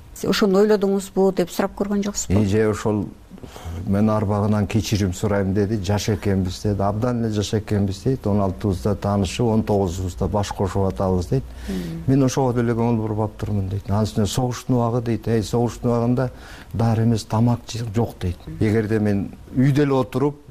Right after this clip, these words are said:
Speaker 2: көңүл бурганымда, чыны менен айыгып кетмек», — дейт да.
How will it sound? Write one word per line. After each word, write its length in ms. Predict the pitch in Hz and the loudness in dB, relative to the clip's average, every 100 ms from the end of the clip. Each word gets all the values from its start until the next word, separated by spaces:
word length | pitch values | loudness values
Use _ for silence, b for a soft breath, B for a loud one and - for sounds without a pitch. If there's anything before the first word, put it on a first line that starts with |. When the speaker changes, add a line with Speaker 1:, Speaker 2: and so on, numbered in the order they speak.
| 98 | -2
Speaker 2:
көңүл 260 | 123 127 110 | 2 2 0
бурганымда, 720 | 117 110 113 113 113 131 131 - | -2 -2 0 0 0 0 -2 -4
чыны 200 | - 117 | 0 2
менен 360 | 110 123 156 151 - - - - | 4 2 0 -4 -10 -16 -18 -10
айыгып 360 | - 117 117 101 | -2 2 2 0
кетмек», — 500 | 120 104 - 113 - | -2 -2 0 0 0
дейт 240 | 110 101 - | -2 -4 -4
да. 140 | 156 | -4